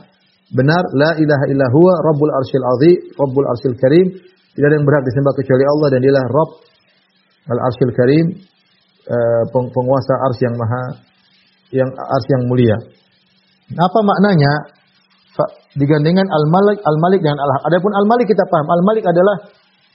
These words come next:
maha raja, itu maha penguasa. Dia memiliki semuanya. Al-Malik maksudnya bisa Al-Malik, bisa Al-Malik. Al-Malik maksudnya raja, kalau Al-Malik maksudnya yang menguasai. Semua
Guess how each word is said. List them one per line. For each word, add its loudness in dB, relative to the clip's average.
maha 2
raja, 0
itu 0
maha 2
penguasa. 0
Dia 6
memiliki 4
semuanya. 2
Al-Malik 0
maksudnya -4
bisa -4
Al-Malik, 0
bisa -6
Al-Malik. 0
Al-Malik 0
maksudnya -4
raja, 2
kalau 0
Al-Malik -2
maksudnya -2
yang 4
menguasai. 2
Semua 4